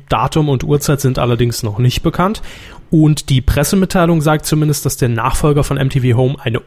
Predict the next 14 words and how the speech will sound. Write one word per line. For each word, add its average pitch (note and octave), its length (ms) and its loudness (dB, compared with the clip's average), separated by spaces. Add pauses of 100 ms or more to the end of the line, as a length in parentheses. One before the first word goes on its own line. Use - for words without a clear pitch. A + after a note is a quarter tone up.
(100)
unverwechselbare D#3 1000 0
Mischung C3+ 440 0
aus - 340 -8
Witz, D3 420 -2 (120)
Spontanität, B2+ 1000 0 (180)
Ernsthaftigkeit C3+ 1000 -2 (380)
und A3+ 240 0
dem F3+ 100 0
Interesse C#3 380 0
an B2 100 -2
gesellschaftlich A#2+ 800 -2
relevanten A2+ 600 0
Themen A2 420 0 (540)
aufwartet. - 920 -6